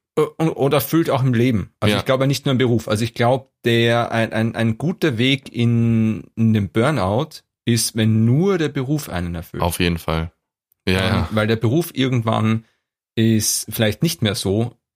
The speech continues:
Speaker 1: super. Also der ist vielleicht über zehn Jahre ein
Speaker 2: Mhm.
Speaker 1: Wahnsinn und erfüllt dich. Und dann am zehnten, im zehnten Jahr plus einem Tag denkt man sich, „Was mache ich eigentlich für einen Scheiß?“ Und dann ist nichts anderes mehr da. Dann ist keine Familie, keine Freunde, kein Sport, kein Hobby mehr da.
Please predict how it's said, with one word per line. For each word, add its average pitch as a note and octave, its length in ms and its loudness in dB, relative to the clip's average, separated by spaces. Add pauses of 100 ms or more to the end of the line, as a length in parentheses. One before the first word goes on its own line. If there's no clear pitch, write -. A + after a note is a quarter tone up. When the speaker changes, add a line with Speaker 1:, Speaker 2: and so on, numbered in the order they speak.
Speaker 1:
super. B2 400 -2
Also A2 160 0
der A#2 100 2
ist A#2+ 100 -2
vielleicht A2+ 420 -2
über A2 200 0
zehn A2+ 220 0
Jahre A2+ 600 2
ein G2+ 100 0
Speaker 2:
Mhm. F#2+ 60 4
Speaker 1:
Wahnsinn G2 340 2
und G#2+ 100 0
erfüllt A2 360 -2
dich. B2+ 180 -2
Und G#2 200 -2
dann G#2+ 180 0
am G#2 180 -4
zehnten, C#3+ 720 -4
im A#2 120 0
zehnten E3 320 -2
Jahr A#2 380 0
plus A#2+ 360 -2
einem B2+ 260 -2
Tag G#2+ 460 0 (380)
denkt G#2+ 220 0
man A2 100 2
sich, G2+ 400 -2 (200)
„Was F2+ 80 -4
mache A2+ 180 2
ich G2 140 0
eigentlich F2 160 -2
für - 100 -8
einen E2+ 80 -4
Scheiß?“ E2+ 460 -4 (200)
Und G#2+ 200 0
dann A2 100 2
ist A2 160 -2
nichts C#3 200 0
anderes A#2 400 0
mehr E2+ 120 -2
da. D2+ 300 -6 (600)
Dann G#2 120 0
ist G2 100 -4
keine A2 160 2
Familie, B2+ 460 2
keine A2 220 0
Freunde, B2 720 2
kein G#2 280 -2
Sport, A#2 440 0
kein G#2 200 -2
Hobby A#2+ 220 0
mehr F#2 160 -2
da. G2+ 360 -2